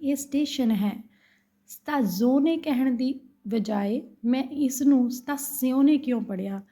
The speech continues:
ਜੇ ਤੁਸੀਂ ਇਹ ਜਾਣਨਾ ਚਾਹੁੰਦੇ ਹੋ, ਤਾਂ ਵੀਡੀਓ ਦੇ ਐਂਡ ਤੱਕ ਜ਼ਰੂਰ ਬਣੇ ਰਹਿਣਾ। ਸਾਰੇ ਰੂਲ ਰੈਗੂਲੇਸ਼ਨ ਸਮਝਾਵਾਂਗੇ। ਜੇ ਵੀਡੀਓ ਪਸੰਦ ਆਵੇ, ਤਾਂ ਲਾਈਕ ਜ਼ਰੂਰ ਕਰ ਦਿਓ।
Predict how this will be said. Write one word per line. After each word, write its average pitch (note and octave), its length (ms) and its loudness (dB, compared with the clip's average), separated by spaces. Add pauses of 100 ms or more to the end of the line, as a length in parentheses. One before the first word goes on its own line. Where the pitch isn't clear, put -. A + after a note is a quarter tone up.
(760)
ਜੇ A#3+ 120 -4
ਤੁਸੀਂ B3 440 -4 (760)
ਇਹ B3 320 2
ਜਾਣਨਾ A3 440 2
ਚਾਹੁੰਦੇ C#4 340 2
ਹੋ, D4 80 2
ਤਾਂ C#4+ 160 -2
ਵੀਡੀਓ A3+ 320 0
ਦੇ A#3+ 100 0
ਐਂਡ A3 220 0
ਤੱਕ B3 180 -4
ਜ਼ਰੂਰ G#3+ 420 0
ਬਣੇ B3 260 2
ਰਹਿਣਾ। B3+ 380 0
ਸਾਰੇ A#3 420 -2
ਰੂਲ A#3 220 2
ਰੈਗੂਲੇਸ਼ਨ A3+ 600 0
ਸਮਝਾਵਾਂਗੇ। B3 840 2 (380)
ਜੇ A3+ 100 -2
ਵੀਡੀਓ A#3 220 2
ਪਸੰਦ B3 480 -2
ਆਵੇ, C#4+ 220 0
ਤਾਂ C#4+ 160 -4
ਲਾਈਕ G#3+ 300 -2
ਜ਼ਰੂਰ G#3 360 -2
ਕਰ F#3+ 220 -6
ਦਿਓ। G#3+ 360 -2